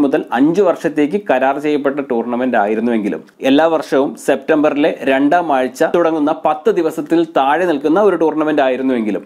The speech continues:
ആയിരത്തി തൊള്ളായിരത്തി തൊണ്ണൂറ്റിയെട്ടിലെ മാച്ചുകൾ schedule ചെയ്യുന്ന സമയത്ത് Commonwealth ഗെയിംസിലെ മത്സര ഡേറ്റുകൾ നിർണയിച്ചു കഴിഞ്ഞിരുന്നു എന്നതിനാൽ സഹാറ cup ഒന്നോ രണ്ടോ ആഴ്ച മുന്നോട്ട് മാറ്റിവെക്കുന്നത് സംഭവ്യമായ കാര്യമായിരുന്നു എന്ന് വേണം കരുതാൻ.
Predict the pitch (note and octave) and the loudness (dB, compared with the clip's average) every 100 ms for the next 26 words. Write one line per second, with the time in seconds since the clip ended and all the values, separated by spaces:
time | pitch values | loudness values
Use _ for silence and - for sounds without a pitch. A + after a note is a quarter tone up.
0 | - C3+ E3 G3+ A3+ A3 G3+ G#3 G3 D#3+ | -2 0 0 2 2 2 2 0 2 2
1 | E3 E3+ E3+ E3 D3+ C3 C3 - D3 D3 | 2 2 0 2 2 2 0 0 -2 0
2 | C#3 C3 C#3+ C#3 C3+ B2+ B2 A2+ A#2 - | -2 2 2 2 2 2 0 0 0 -2
3 | G2 - - C#3 E3 F3+ F3 D3+ C#3 B2+ | -6 -4 0 2 2 -2 -4 0 0 2
4 | C3 C3+ C3+ B2+ C#3 C3+ B2 A#2+ A#2+ B2 | 2 2 2 0 0 0 0 0 0 0
5 | C#3 G#3+ C3+ A#2 B2 C3+ C3 C3 A2+ A2 | -2 -2 -2 0 2 0 2 0 0 0
6 | A2 C#3 - A#2+ B2 A#2+ G#2 A2+ - - | -2 -4 -4 -2 2 2 -2 -6 -12 -20
7 | - - F3 G#3 G#3 G3 G3 A3 - E3 | -12 -2 2 2 2 -2 -2 -2 0 2
8 | A#3 A#3 G3 F#3 E3+ D#3+ E3 C#3+ C#3+ D3 | 4 2 2 2 2 0 0 2 2 2
9 | C#3+ C3 C3 C#3 B2 A#2 A2+ D3 - - | 2 0 2 0 2 -2 0 -2 -4 -12
10 | - C3+ B2 D#3+ D3+ D3+ D3+ B2+ G#2+ G#2+ | -2 -2 0 0 2 2 2 2 0 0
11 | G#2+ F#2 A#2 D#3 B2+ C3 D3 D3+ G#2+ F2+ | 0 0 -2 0 2 2 2 -2 -4 -8